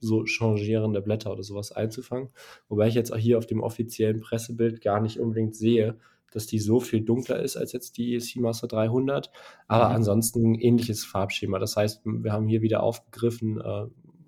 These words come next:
Speaker 1: dunkelblau außen auf der Lünette, nach innen hin heller werden,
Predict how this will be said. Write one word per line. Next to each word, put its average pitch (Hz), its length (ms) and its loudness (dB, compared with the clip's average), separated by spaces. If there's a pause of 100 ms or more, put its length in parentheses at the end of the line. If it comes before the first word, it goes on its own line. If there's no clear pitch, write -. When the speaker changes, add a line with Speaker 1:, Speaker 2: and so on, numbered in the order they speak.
(120)
Speaker 1:
dunkelblau 117 480 2
außen 117 400 2
auf 110 140 0
der 104 120 -4
Lünette, 120 480 2
nach 110 200 0
innen 117 180 0
hin 107 160 -4
heller 127 320 0
werden, 120 380 -2